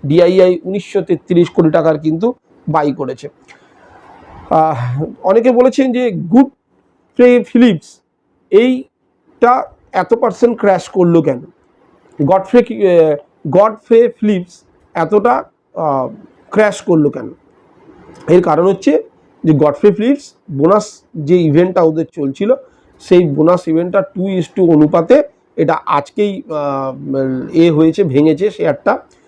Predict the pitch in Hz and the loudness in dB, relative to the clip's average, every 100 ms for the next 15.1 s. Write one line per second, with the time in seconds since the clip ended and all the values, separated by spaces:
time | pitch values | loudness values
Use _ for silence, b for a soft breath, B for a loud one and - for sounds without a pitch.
0 | _ - 160 185 214 190 - 196 175 170 | _ -4 0 2 2 0 0 2 4 2
1 | 175 175 180 165 254 539 _ _ - 151 | 0 0 -2 2 2 2 _ _ -8 -8
2 | _ 180 - 160 - 180 220 - _ 196 | _ -14 -12 -14 -6 -4 -4 -8 _ -6
3 | 190 190 202 151 156 160 196 - _ _ | -4 0 2 4 4 4 4 2 _ _
4 | - 156 156 170 196 190 240 185 156 - | -4 0 0 2 0 -2 -4 -4 -4 -4
5 | 180 190 175 160 156 185 185 - 151 165 | -2 0 0 -6 -4 -2 -2 -4 0 2
6 | 185 175 180 208 _ _ - - 160 165 | 0 -2 -4 -6 _ _ -10 -4 0 2
7 | 165 165 170 - 160 160 131 151 165 160 | 2 0 -2 0 2 2 2 4 4 4
8 | 165 160 170 156 151 165 - 143 - 151 | 0 -6 -4 -2 -2 -4 -4 -8 -6 -6
9 | - 160 160 - 254 B B _ 190 208 | 0 2 2 0 -2 B B _ -2 -2
10 | 208 208 196 185 185 170 - 151 151 - | 0 4 4 2 -4 -4 -6 -4 -6 -4
11 | 180 165 151 151 - 160 160 151 147 160 | -2 0 0 -2 -6 -4 -4 -4 -6 -8
12 | 156 151 - 151 156 147 _ _ - 143 | -6 -8 -4 -2 -2 -2 _ _ -2 -2
13 | 156 147 143 127 147 156 143 143 151 139 | 0 -2 0 0 2 4 4 4 4 2
14 | 156 156 127 135 160 170 139 147 156 151 | 2 2 2 0 -2 -2 -2 0 0 0
15 | 175 | -4